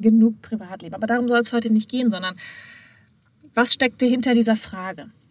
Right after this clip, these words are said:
Die Frage sagt nichts anderes als, okay, wenn ich ganz viele Unternehmen habe,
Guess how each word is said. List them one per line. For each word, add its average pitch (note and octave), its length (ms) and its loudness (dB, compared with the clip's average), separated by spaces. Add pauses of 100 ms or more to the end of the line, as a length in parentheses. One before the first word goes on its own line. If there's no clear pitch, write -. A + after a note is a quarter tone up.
(380)
Die G#3 120 -10
Frage C4 720 2
sagt G#3+ 640 -6
nichts G#3+ 400 -4
anderes A3+ 600 0
als, G3+ 580 -8
okay, A3+ 560 -2 (100)
wenn G#3 160 0
ich A3 140 4
ganz A3 280 -2
viele A3 180 -2
Unternehmen G#3 600 -4
habe, A3+ 360 2